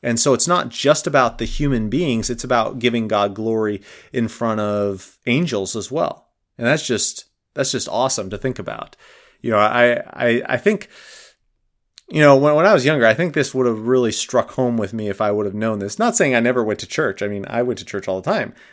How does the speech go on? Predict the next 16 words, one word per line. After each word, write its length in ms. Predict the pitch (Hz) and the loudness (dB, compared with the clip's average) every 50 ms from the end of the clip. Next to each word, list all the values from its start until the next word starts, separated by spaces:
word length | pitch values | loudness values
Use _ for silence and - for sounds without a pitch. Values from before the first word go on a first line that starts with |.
| _ _ _ | _ _ _
But, 420 | 127 120 117 117 120 - - _ _ _ | 4 6 6 6 4 -2 -12 _ _ _
you 160 | - 156 160 | -6 -4 -2
know, 100 | 139 113 | -2 0
there 160 | 107 135 165 160 | 0 0 2 2
were 80 | 143 | 2
times 420 | - - 127 117 113 113 107 - - | 0 0 0 0 0 -2 -4 -6 -4
where 280 | 120 110 107 101 98 | -2 0 0 0 0
I 100 | 98 107 | 0 0
would 180 | 107 107 101 - | -2 -2 -2 -2
wonder, 300 | 113 123 131 117 104 101 | -2 -2 -2 -2 -2 -4
"Why 540 | 98 101 107 123 127 123 120 117 117 113 110 | -4 -2 0 2 4 6 6 6 6 4 4
is 240 | 113 110 107 101 | 2 0 -2 -4
it 140 | 101 98 - | -6 -6 -6
that 160 | 104 107 110 | -6 -6 -6
we 120 | - 117 104 | -6 -8 -8
do, 160 | 95 107 104 | -8 -10 -12